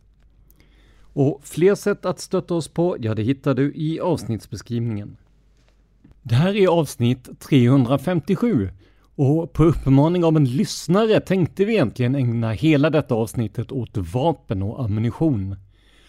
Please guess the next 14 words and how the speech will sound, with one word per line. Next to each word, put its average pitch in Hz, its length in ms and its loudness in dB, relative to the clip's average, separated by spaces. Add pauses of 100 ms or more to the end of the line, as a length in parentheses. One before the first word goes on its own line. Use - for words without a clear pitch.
(240)
Kopplingen 127 560 2
till 131 340 0
typen 151 440 2
av 127 140 2
revolver 135 720 0
och 117 80 2
ammunition 113 640 -2
som 113 240 -6
tros - 280 -6
ha 127 160 -4
använts 127 500 -2
är 127 40 -2
ju 107 300 -6 (140)
uppenbar. 117 720 -2